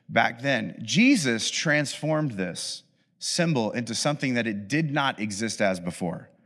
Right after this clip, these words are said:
This is a Roman torture device that, that, that people were put to death on if they wouldn't, like, swear allegiance to a particular government. And Jesus, who was an innocent man, was publicly murdered on it.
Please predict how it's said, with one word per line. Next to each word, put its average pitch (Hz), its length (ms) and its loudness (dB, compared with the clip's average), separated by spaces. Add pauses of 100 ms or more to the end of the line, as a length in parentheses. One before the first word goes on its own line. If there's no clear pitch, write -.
(460)
This 196 140 -2
is 147 80 2
a 135 80 4
Roman 135 440 4
torture 175 360 -2
device - 500 -4 (560)
that, 123 380 0
that, 123 340 0
that 131 200 0
people 180 260 0
were 139 100 2
put - 220 -4
to 120 80 -2
death 131 280 2
on 101 200 2
if 101 120 -2
they 110 140 2
wouldn't, 117 340 0
like, 101 200 -2
swear 120 260 0
allegiance 110 540 0
to 104 240 2
a 87 60 -4
particular 92 440 -2
government. 90 480 0 (500)
And 113 140 -2
Jesus, 175 400 4
who 160 80 2
was 127 120 2
an 131 80 -2
innocent 151 300 2
man, 110 340 0 (220)
was 131 200 0
publicly 147 840 4
murdered 123 640 4
on 98 220 4
it. 107 220 -4